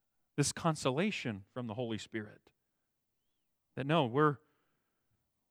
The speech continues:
we're no longer under that. We fled to Christ, and the Spirit consoles our hearts." And so the Spirit strengthens us in the inner person when we sin.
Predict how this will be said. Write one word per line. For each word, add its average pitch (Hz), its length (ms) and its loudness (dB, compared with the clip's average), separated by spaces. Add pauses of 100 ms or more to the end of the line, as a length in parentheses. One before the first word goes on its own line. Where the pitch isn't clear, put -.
(160)
we're 135 140 0
no 160 120 4
longer 147 340 2
under 143 260 0
that. 98 240 -6 (240)
We 123 100 -4
fled 165 360 4
to 139 60 2
Christ, 135 640 -2 (440)
and 120 100 -8
the 107 40 -6
Spirit 127 400 2 (480)
consoles 117 560 2 (100)
our 104 140 -2
hearts." - 560 -4 (2000)
And 120 120 -8
so 156 100 2
the 135 80 -2
Spirit 147 400 4 (100)
strengthens 139 460 -2
us - 320 -2 (1600)
in 147 160 2
the 135 100 4
inner 127 160 4
person 123 640 -2 (120)
when 127 160 -2
we 113 80 -2
sin. 156 360 -8